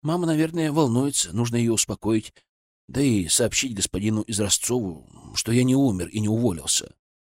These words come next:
Да, Игнат, кстати, говорил что-то о сердитом архитекторе, который вас искал. Ну, это точно господин Изразцов, кивнул Савелий. Ладно, пойду я, пожалуй, господин тайновидец, и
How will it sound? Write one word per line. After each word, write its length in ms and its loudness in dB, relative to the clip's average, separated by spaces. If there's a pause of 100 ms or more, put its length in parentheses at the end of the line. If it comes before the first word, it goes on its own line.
(600)
Да, 560 0
Игнат, 320 0
кстати, 300 -2
говорил 440 2
что-то 300 -2
о 120 -2
сердитом 500 0
архитекторе, 720 0 (280)
который 380 2
вас 300 2
искал. 520 -2 (420)
Ну, 100 -4
это 160 -2
точно 360 -2
господин 400 0
Изразцов, 580 -2 (180)
кивнул 280 0
Савелий. 480 -2 (460)
Ладно, 480 2 (100)
пойду 260 2
я, 100 4
пожалуй, 360 0
господин 360 2
тайновидец, 600 -4
и 300 2